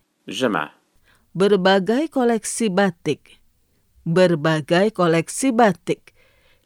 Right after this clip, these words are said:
Speaker 1: مختلف مجموعات الباتيك.
Speaker 2: Dari tahun seribu delapan ratus delapan puluh sampai sekarang. Dari tahun seribu delapan ratus delapan puluh sampai sekarang.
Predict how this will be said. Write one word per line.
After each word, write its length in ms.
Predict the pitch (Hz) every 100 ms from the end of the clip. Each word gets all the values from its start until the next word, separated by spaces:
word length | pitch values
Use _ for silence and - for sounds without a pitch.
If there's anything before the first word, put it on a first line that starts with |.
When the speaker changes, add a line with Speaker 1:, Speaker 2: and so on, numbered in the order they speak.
| _ _ _ _ _ _ -
Speaker 1:
مختلف 520 | 123 147 180 147 -
مجموعات 680 | 113 98 101 98 85 87 -
الباتيك. 520 | 80 92 - 120 - _ _ _ _ _ _ _
Speaker 2:
Dari 400 | - 180 160 156
tahun 560 | - 175 165 214 254 285
seribu 640 | - 226 220 190 226 277
delapan 560 | 226 208 175 - 165 143
ratus 480 | 165 165 - 233 -
delapan 640 | 160 160 160 - 165 151
puluh 400 | 139 190 214 330 - - _
sampai 720 | - - 220 175 160 190 226 254
sekarang. 640 | - - 208 170 139 - _ _ _ _ _ _
Dari 320 | 170 190 220 202
tahun 400 | 214 190 285 302
seribu 640 | 262 220 190 185 226 240
delapan 480 | 190 170 165 170 160
ratus 480 | 160 175 - 247 -
delapan 640 | 175 165 160 - 156 156
puluh 400 | - 175 185 294 - - -
sampai 720 | - - 247 214 208 254 311
sekarang. 800 | - - 220 202 180 143 151 185